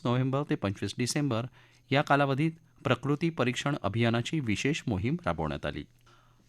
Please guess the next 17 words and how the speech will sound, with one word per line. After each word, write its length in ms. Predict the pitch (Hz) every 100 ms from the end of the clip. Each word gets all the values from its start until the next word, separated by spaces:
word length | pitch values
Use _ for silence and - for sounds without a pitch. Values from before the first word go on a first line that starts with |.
| -
आयुर्वेदाचे 600 | 127 160 175 170 170 175
प्राध्यापक, 600 | 143 120 117 135 151 143 - - -
विद्यार्थी, 680 | 113 110 127 127 - 135 139 -
खासगी 380 | - 101 107 123
व्यावसायिक 540 | 113 104 104 139 127 - _ _
आणि 200 | 104 120
शासनाच्या 600 | 139 - 87 - 131 127 160
सेवेतल्या 540 | - 104 110 - 139
वैद्यकीय 540 | 131 95 104 110 131 127
अधिकाऱ्यांमार्फत 840 | 104 104 110 101 101 123 - 117 117 - _ _ -
वय 200 | 110 151
वर्ष 280 | 151 143 156
अठरा 400 | 147 98 - 117
ते 80 | 123
सत्तर 460 | - 113 - 135 147 - _ - _ _
या 140 | 120 131
वयोगटातल्या 680 | 143 135 135 131 131 135